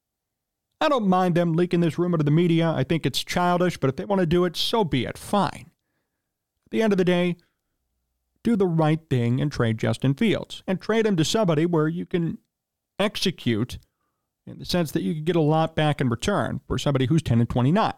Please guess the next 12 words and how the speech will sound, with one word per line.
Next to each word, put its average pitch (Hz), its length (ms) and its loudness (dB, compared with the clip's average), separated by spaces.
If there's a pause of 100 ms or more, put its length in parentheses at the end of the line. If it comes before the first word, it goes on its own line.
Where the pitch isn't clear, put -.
and 123 120 -10
who 143 140 2
hasn't 120 380 0
thrown 123 180 -2
for 107 100 0
three 113 180 -2
thousand 110 320 0
yards. 220 380 -2 (880)
That 208 200 -2
would 220 120 2
be 220 100 2
great. 226 400 -2